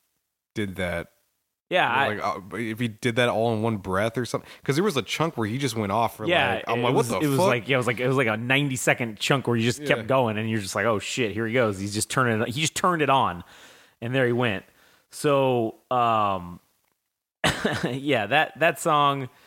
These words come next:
Speaker 2: that song's fucking good. I don't know, man. I like it. I enjoy it. It's fucking, it,
Speaker 1: Well, what,
Speaker 2: it
Speaker 1: what
Speaker 2: hits
Speaker 1: do,
Speaker 2: the
Speaker 1: what do,
Speaker 2: one,
Speaker 1: uh-huh.
Speaker 2: oh, the one, the only thing that I don't like about it is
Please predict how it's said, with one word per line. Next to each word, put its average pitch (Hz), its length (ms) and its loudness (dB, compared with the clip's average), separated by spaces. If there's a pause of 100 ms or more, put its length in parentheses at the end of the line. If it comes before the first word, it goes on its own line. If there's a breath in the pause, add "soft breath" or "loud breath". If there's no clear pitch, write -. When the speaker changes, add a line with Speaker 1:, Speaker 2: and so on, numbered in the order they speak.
(1700 soft breath)
Speaker 2:
that 190 120 -4
song's 214 280 2
fucking 131 340 0
good. 101 300 2 (140)
I 139 100 2
don't 143 100 0
know, 120 120 2
man. 101 260 -2 (100)
I 123 120 2
like 123 240 2
it. 95 120 -6
I 117 120 2
enjoy 120 340 2
it. 117 180 0
It's 110 200 -6
fucking, 104 680 -2 (260)
it, 131 120 2
Speaker 1:
Well, 156 100 0
what, 147 220 0
Speaker 2:
it 139 40 -4
Speaker 1:
what 156 140 6
Speaker 2:
hits 147 220 0
Speaker 1:
do, 143 80 -6
Speaker 2:
the 143 60 4
Speaker 1:
what 139 60 4
do, 120 80 2
Speaker 2:
one, 247 400 0
Speaker 1:
uh-huh. 104 260 -4 (100)
Speaker 2:
oh, 120 100 2
the 113 80 0
one, 185 220 0
the 190 80 2
only 240 240 2
thing 190 240 -4
that 160 120 4
I 117 260 2 (100)
don't 131 220 0
like 127 220 2
about 101 320 2
it 117 140 4 (100)
is 98 460 -2